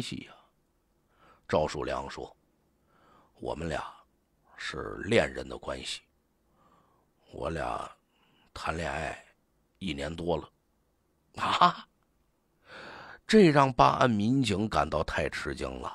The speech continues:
相信听友们听到这儿也感觉吃惊。这杨清华怀着身孕呢，结了婚了，嫁给别人了，怎么，怎么就跟赵树良成男女朋友了呢？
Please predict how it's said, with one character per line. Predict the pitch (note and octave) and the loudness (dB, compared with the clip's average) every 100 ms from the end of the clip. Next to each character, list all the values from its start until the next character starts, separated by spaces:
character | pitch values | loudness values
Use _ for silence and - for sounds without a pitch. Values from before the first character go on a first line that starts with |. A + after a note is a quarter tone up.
| - | -14
相 | - - B2+ | -8 -2 0
信 | A#2+ | 2
听 | G2+ - A2+ | -2 -4 -4
友 | E2+ B1+ | -2 -2
们 | G2 | -4
听 | - A2 | -2 2
到 | G2+ E2+ | 2 4
这 | E2+ | 2
儿 | D#2+ | 2
也 | F2+ B2 | 4 4
感 | G2 E2+ | 4 0
觉 | F#2+ | -2
吃 | F#2+ G#2 | 0 0
惊。 | F#2+ F#2 - _ _ _ _ _ _ - - - - | 2 0 -4 _ _ _ _ _ _ -20 -20 -20 -10
这 | - A3+ | 2 10
杨 | G3 B3 | 10 10
清 | A#3 A#3 | 4 4
华 | G#3 G3+ | 6 6
怀 | - F#3 | 8 8
着 | F#3 | 8
身 | D#3+ G3+ A3+ | 6 6 4
孕 | A3 G3 | 6 6
呢， | C#3 B2 E3 _ _ _ - - | 8 4 2 _ _ _ -20 -20
结 | - D#3+ | -2 6
了 | B3+ F3 | 10 10
婚 | C3+ A3+ C4 | 12 12 12
了， | G#3 D#3+ | 6 6
嫁 | C4+ A#3+ F3+ | 4 8 8
给 | D3 | 8
别 | B2+ C#3 | 6 8
人 | D#3+ C#3 | 8 8
了， | D3+ - - - | 8 4 -8 -8
怎 | - F2+ G#2+ | 4 4 8
么， | B3 D#4 C#4 _ _ - - - | 8 8 6 _ _ -20 -20 2
怎 | C#3+ E3+ | 8 10
么 | F4+ F#4 - _ - | 10 8 4 _ -6
就 | C4+ B3+ | 2 4
跟 | D#4+ | 6
赵 | D#4+ D4 | 6 6
树 | F#3 F#3 | 6 6
良 | A2+ C#3+ C4+ G4 C#4+ | 6 6 6 6 4
成 | - D#3 | 4 8
男 | C3+ | 8
女 | D3+ | 8
朋 | G#2 F#2 G2+ | 4 2 4
友 | B2+ | 6
了 | A#2 G#2+ | 6 4
呢？ | F#2+ | 2